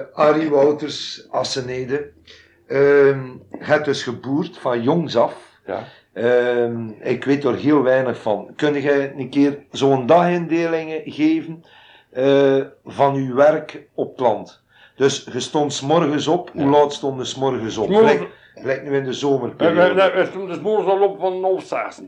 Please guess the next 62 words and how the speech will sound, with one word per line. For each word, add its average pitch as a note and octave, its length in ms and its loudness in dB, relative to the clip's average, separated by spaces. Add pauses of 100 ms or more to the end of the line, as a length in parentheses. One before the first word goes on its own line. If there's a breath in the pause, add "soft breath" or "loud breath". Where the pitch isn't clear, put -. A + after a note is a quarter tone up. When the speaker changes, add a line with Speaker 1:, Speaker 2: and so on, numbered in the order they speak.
Speaker 2:
En A#2 140 -6
jij, D3+ 300 0
ik F#3 220 -2
en F3+ 80 -4
mijn E3+ 240 -4
pa, F3 320 2
Dirk, E3+ 280 -4
ik D#3 180 -10
heb D#3 160 -6
zo'n D3+ 220 -6
koers B2+ 260 -10
hier C3+ 140 -8
wel, A2+ 140 -8
hè. D3+ 160 -12 (300)
Zo, - 200 -8
oh, B2+ 180 2
die C3+ 140 0
Speaker 1:
Oh, C3 80 -2
Speaker 2:
kat, E3+ 120 4 (240)
Speaker 1:
ja. C3 120 -8 (100)
Speaker 2:
oh, D#3 60 2
die E3+ 180 -2
kat G3 180 4
er G3+ 60 0
om A3 80 6
een G3+ 80 0
keer F#3 220 2
te F3+ 80 -10 (100)
draaien E3+ 240 4
had. D3 100 2
Een B2+ 80 -10
keer G3 120 -2
hem G3 140 0
keer F#3+ 100 -2
om, G#3+ 100 -2
hè. F#3 240 -4 (340)
Speaker 1:
Ja? B2 220 -8
Speaker 2:
Te C#3+ 120 -2
draaien D#3 360 2
had. A2+ 200 -2
Kijk E3+ 220 -4
een B2 80 -18
keer C3+ 160 -6
om. A#2+ 220 -6 (540)
Ja, G#2+ 100 -4
een G#2+ 80 -4
keer, C#3+ 220 -6
een C#3 80 -8
keer D#3+ 140 0
hem E3 160 2
keer F#3+ 100 4
om. E3+ 160 2
Ze E3 100 -2
was E3+ 160 4
draaien D#3 280 4
had. G#2+ 300 -6 (720)
Speaker 1:
Oh D#3 240 -14
god, - 280 -16
ja. - 400 -18
Speaker 2:
Ja, F2 180 -14
die A2 100 -8
was. - 280 -14